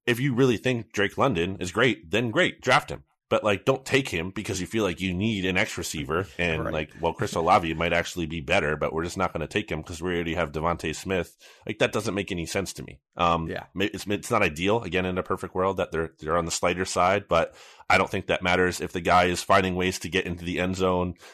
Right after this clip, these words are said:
Speaker 1: and he's really good. I think that will translate to the N F L, and I think he'll have success. So I have him with my second pick, and then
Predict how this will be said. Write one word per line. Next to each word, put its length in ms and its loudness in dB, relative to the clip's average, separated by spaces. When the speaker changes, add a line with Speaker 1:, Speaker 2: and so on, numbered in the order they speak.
Speaker 1:
and 100 0
he's 140 -2
really 180 0
good. 420 2
I 80 -2
think 220 -4
that 180 2
will 120 -6
translate 480 0
to 80 -6
the 140 -2
N 100 0
F 100 -4
L, 300 4
and 80 -6
I 40 -4
think 140 -8
he'll 100 -4
have 160 -2
success. 400 -4
So 400 -2
I 80 4
have 180 4
him 380 0
with 120 -10
my 380 0
second 360 -4
pick, 380 -2
and 160 0
then 240 0